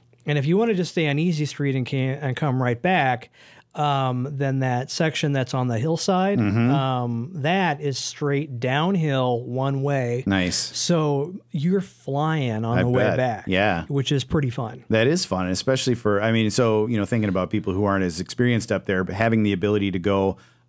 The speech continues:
Speaker 2: up through Easy Street, get a little bit of technical stuff around boot camp, and then come down that, that flyer. That's a, that's a nice ride. And,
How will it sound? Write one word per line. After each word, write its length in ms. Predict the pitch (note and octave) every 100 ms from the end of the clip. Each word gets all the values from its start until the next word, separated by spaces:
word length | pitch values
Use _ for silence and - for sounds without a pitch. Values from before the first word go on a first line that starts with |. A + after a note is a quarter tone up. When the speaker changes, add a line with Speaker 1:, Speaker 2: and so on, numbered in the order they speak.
| A#2
Speaker 2:
up 240 | B2+ - _ _
through 260 | - B2+ B2
Easy 240 | A2+ G#2
Street, 320 | G#2 - G#2+ G2
get 140 | A#2
a 40 |
little 200 | A2+ A#2
bit 160 | A2 A2+
of 180 | G#2+ -
technical 400 | C3 A#2+ A2 A2
stuff 320 | - G#2 G2+
around 300 | G#2 G#2 F#2
boot 180 | G#2+ G#2
camp, 360 | G#2 F#2+ F#2+ - _ _
and 120 | - G#2
then 160 | G2+
come 200 | G2 G#2+
down 280 | G2 G2 G2+
that, 280 | G2 F2+ F2 - -
that 220 | F#2+ F2
flyer. 520 | - G2 G2+ F#2+ E2+
That's 300 | F#2 G#2+ -
a, 260 | G#2+ F#2 F#2
that's 200 | G#2 A#2+
a 60 | B2+
nice 560 | G2+ G#2 G2 - - _ _ _
ride. 240 | G#2 C3
And, 160 | G2+ G#2+